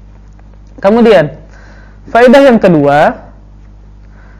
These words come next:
dalal hadis ala anna Nabiya Shallallahu Alaihi Wasallam kana yukthiru minas siyami wa kana yukthiru minal iftar aidan.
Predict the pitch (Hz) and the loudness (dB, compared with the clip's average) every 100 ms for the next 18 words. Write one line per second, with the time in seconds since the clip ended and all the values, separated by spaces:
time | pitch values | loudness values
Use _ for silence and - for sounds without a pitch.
0 | - - - - - 170 254 294 277 240 | -20 -20 -20 -14 -2 0 2 2 2 0
1 | 202 196 226 240 - - 190 214 202 185 | 0 2 2 0 -4 -4 0 2 2 0
2 | 180 165 165 175 190 135 165 151 151 170 | -4 -4 -4 -2 -2 -2 -4 -4 -4 -2
3 | 156 147 143 - 147 147 165 214 202 190 | -2 -2 -4 -6 -4 -2 -2 -2 -6 -2
4 | 208 214 185 175 - 190 202 214 175 156 | -2 -2 -2 -4 -4 -2 0 0 -2 -6
5 | 156 156 160 156 180 190 190 190 160 147 | -6 -8 -4 -2 -2 -2 -6 -6 -8 -8
6 | 151 165 151 151 175 185 - 185 196 165 | -4 -4 -2 -4 -6 -6 -4 -2 -2 -4
7 | 156 156 160 - - 175 165 135 - - | -6 -8 -10 -14 -6 -4 -2 -6 -14 -10
8 | 147 139 135 127 | -8 -8 -10 -12